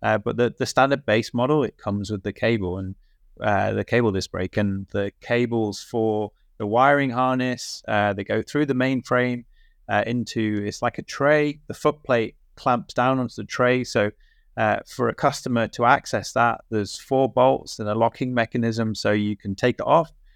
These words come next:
It's all, it's all nicely laid out there. Like, you don't need to hold it in a, like, a weird way. You can just put it on a, a, a stack of books. And as a customer, if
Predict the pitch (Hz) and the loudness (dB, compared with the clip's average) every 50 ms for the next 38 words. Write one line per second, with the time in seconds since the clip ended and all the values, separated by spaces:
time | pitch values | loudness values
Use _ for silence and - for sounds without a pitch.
0 | _ _ _ - - - 113 - - 120 117 117 113 101 - - - - - - | _ _ _ -20 -14 -12 -8 -2 2 2 4 4 2 0 -4 -10 -16 -16 -10 -4
1 | - 120 120 123 117 110 110 113 113 - - 123 110 107 107 104 107 107 107 110 | 0 0 2 2 2 2 2 2 2 0 -2 0 2 2 2 4 4 4 4 4
2 | 107 104 107 98 95 95 98 101 98 98 104 101 117 113 107 104 113 113 110 - | 4 2 2 0 0 0 0 -2 -2 -2 -2 0 0 0 0 -2 -4 -4 -4 -4
3 | - 110 104 101 101 - _ _ _ _ - - _ _ _ _ _ - _ _ | -4 -2 -2 -2 -2 -6 _ _ _ _ -20 -20 _ _ _ _ _ -20 _ _
4 | - - 113 117 120 110 113 104 107 104 104 104 101 - 107 101 95 - - 98 | 0 2 2 4 4 4 2 2 2 0 0 -2 -2 -2 -2 -2 -2 -2 -2 -2
5 | 98 107 113 113 113 107 104 107 110 113 117 110 101 95 - 98 104 104 - - | 0 2 2 2 2 0 0 2 2 2 2 0 -2 -4 -6 -6 -8 -8 -8 -8
6 | - 117 110 107 101 107 107 98 98 92 92 - - 107 98 - _ _ - - | -4 -2 -2 0 0 -2 -2 -4 -4 -6 -8 -10 -12 -14 -14 -16 _ _ -14 -8
7 | - - - - - - 101 - 135 151 - - _ - - - - _ _ _ | -4 -2 -2 -2 -2 -4 0 2 2 2 2 0 _ -18 -18 -18 -18 _ _ _
8 | _ _ _ _ - 101 101 107 104 - 107 - 143 135 - - - 123 123 123 | _ _ _ _ -10 -6 -4 -4 -4 -4 -2 -2 -2 -2 -2 -4 -4 -2 0 0
9 | 120 113 107 - - - | 0 -2 -2 -4 -6 -12